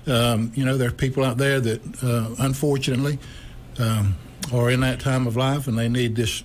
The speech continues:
this level, this skill of care. And we work with a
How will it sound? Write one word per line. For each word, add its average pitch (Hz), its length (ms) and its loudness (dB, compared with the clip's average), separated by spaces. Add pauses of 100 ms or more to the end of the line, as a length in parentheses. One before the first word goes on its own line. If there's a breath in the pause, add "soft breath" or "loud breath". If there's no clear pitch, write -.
(140)
this 120 240 0
level, 127 320 2
this 117 180 0
skill 127 340 0
of 107 100 -2
care. 131 400 2 (760 loud breath)
And 120 300 2
we 131 80 4
work 131 260 0
with 123 160 0
a 117 200 0